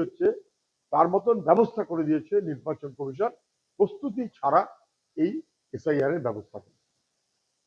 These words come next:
দেখুন, কংগ্রেস সভাপতি ঠিকই তো বলেছেন, নির্বাচন কমিশনের অযোগ্যতা,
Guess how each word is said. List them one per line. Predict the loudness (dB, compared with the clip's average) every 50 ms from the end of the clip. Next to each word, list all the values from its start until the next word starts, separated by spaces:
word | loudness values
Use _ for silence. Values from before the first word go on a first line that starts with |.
| _ _ _ _ _ _ _ _ _ -12 -10 -8 -8 -8 -10 -14 -18 _ _ _ _ _ _ _ _ _ _ _ _ 0
দেখুন, | 0 0 0 -2 -8 -8 -2 0
কংগ্রেস | 0 2 2 4 4 4 4 4 2 4
সভাপতি | 6 6 6 6 4 2 0 -2 -2 -2 0 0 0 -2 -4 -8 _ _ _ _ _ _ _ _ _
ঠিকই | -6 -4 0 2 2
তো | 2 2 2
বলেছেন, | 0 -2 -6 _ -18 -20 _ _ _ _ _ _ _ _ _ _ _ _ _ _ _ _ _ _ _ _ _ _ _ _ _ _ _ -6
নির্বাচন | -4 -4 0 6 8 8 8 8 6 4 4 4 2 0 0
কমিশনের | 0 0 0 -2 -2 -2 -2 0 2 4 4 4 4 4 -2 -12 -18 _ _ _ _ _ _ _ _ _ _ _ _ _ _ _ _ _ _ _ _ _ _ _ _ _ _ _ _ _ _ _ _ _ _ _ _ _ _ _ _
অযোগ্যতা, | 4 6 8 10 8 8 6 4 0 0 0 -4 -14